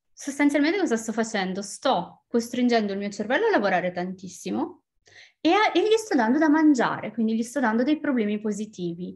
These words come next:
È esattamente come tu fai magari ogni volta che cucini.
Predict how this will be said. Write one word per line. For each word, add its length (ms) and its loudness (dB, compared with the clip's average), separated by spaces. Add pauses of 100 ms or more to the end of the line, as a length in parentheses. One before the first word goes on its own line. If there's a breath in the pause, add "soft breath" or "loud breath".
(120)
È 100 -2
esattamente 720 0
come 220 -2
tu 140 -12
fai 420 -4
magari 320 0
ogni 160 2
volta 280 -6
che 140 -10
cucini. 560 -2